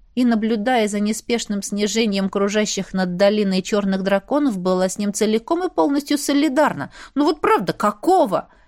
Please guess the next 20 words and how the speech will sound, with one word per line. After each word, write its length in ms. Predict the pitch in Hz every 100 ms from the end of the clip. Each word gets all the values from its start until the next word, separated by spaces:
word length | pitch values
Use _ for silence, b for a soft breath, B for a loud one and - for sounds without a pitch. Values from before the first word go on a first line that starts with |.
| b b
Балы, 380 | 247 330 359
приемы 480 | - 269 269 320 254
и 20 |
все 180 | 233 311
остальное 520 | 294 - 285 311 285
из 80 | 247
этой 240 | 277 285 247
серии 340 | - 320 247
благополучно 920 | 226 247 240 - 254 311 349 226 202
и 20 |
даже 240 | 196 233 240
героически 640 | 220 247 233 277 359 -
остались 460 | 240 220 - 269 285
позади. 800 | - 302 269 330 311 226 208 160 b b b b b b b b b -
Долина 420 | 254 294 294 277
Черного 440 | 277 285 254 247
Сапфира 480 | - 269 - 311 294
получила 640 | 285 269 262 - 320 294
автономный 580 | 240 - 226 269 294 254
статус. 640 | - - 220 202 196 -